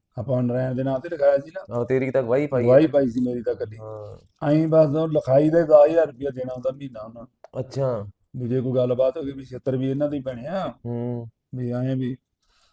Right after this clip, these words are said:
Speaker 1: ਕਿਉਂਕਿ ਆਪਣੇ ਢਾਬੇ ਤੇ ਮਹਾਰਾਜ ਦੀ ਇੰਨੀ ਕਿਰਪਾ ਸੀ।
Speaker 2: ਕੋਈ ਪ੍ਰੋਬਲਮ ਨਹੀਂ ਆਈ।
Speaker 1: ਨਾ, ਨਾ, ਨਾ, ਕਿਉਂਕਿ ਇੱਕ ਤਾਂ ਬਾਈ ਪੁਲਿਸ ਨੂੰ ਦੇਣ ਨੂੰ ਪੈਸਾ ਬਹੁਤ ਖੁੱਲ੍ਹਾ ਸੀ।
Speaker 2: ਹੂੰ।
Speaker 1: ਬਹੁਤ ਖੁੱਲ੍ਹਾ ਸੀ, ਜਿੰਨਾ ਕਹਿ ਦੇ ਯਾਰ।
Speaker 2: ਅੱਛਾ।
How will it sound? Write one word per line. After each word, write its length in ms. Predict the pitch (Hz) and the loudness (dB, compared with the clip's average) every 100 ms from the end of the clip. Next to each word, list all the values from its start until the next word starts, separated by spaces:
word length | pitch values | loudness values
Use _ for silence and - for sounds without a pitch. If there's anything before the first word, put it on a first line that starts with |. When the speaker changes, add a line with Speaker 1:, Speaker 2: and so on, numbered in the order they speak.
| _ | _
Speaker 1:
ਕਿਉਂਕਿ 220 | 147 135 143 | -2 4 4
ਆਪਣੇ 300 | 143 160 160 | 4 0 2
ਢਾਬੇ 340 | 156 151 139 | 6 6 4
ਤੇ 120 | 139 | -2
ਮਹਾਰਾਜ 420 | 147 143 156 151 | 0 2 6 4
ਦੀ 180 | 139 143 | 2 -6
ਇੰਨੀ 180 | 143 147 | -6 -6
ਕਿਰਪਾ 440 | 143 139 - 170 | -4 -4 -2 0
ਸੀ। 240 | 131 139 127 _ _ | 2 0 -2 _ _
Speaker 2:
ਕੋਈ 160 | 120 123 | -6 -4
ਪ੍ਰੋਬਲਮ 380 | 113 117 117 113 | -2 -2 -2 -6
ਨਹੀਂ 140 | 104 | -8
ਆਈ। 120 | 98 | -10
Speaker 1:
ਨਾ, 380 | 104 147 180 190 | -4 0 2 2
ਨਾ, 320 | 170 156 143 131 | 0 2 2 2
ਨਾ, 280 | 123 117 | -4 -6
ਕਿਉਂਕਿ 320 | 110 151 156 165 | -8 -2 2 2
ਇੱਕ 140 | 147 | 2
ਤਾਂ 140 | 160 | -2
ਬਾਈ 140 | 156 180 | 0 0
ਪੁਲਿਸ 360 | 180 160 156 | 0 -4 -2
ਨੂੰ 160 | 151 160 | -2 -2
ਦੇਣ 120 | 147 | 0
ਨੂੰ 220 | 147 151 160 | -2 -4 -6
ਪੈਸਾ 260 | 160 143 139 | -4 2 0
ਬਹੁਤ 420 | 131 131 127 113 | 2 -2 -2 -4
ਖੁੱਲ੍ਹਾ 260 | 120 135 | 0 0
ਸੀ। 400 | - - _ - | 0 -8 _ -10
Speaker 2:
ਹੂੰ। 440 | 107 104 196 190 92 | -4 -2 -4 -4 -4
Speaker 1:
ਬਹੁਤ 480 | 202 208 202 196 151 | 6 12 12 10 6
ਖੁੱਲ੍ਹਾ 300 | 156 170 160 | 2 4 4
ਸੀ, 120 | 131 | 2
ਜਿੰਨਾ 340 | 127 170 175 165 | 0 2 2 2
ਕਹਿ 180 | 147 | 2
ਦੇ 100 | 151 | 0
ਯਾਰ। 400 | 120 92 - - | -4 -12 -16 -12
Speaker 2:
ਅੱਛਾ। 400 | 107 - 113 90 | -12 -10 -8 -8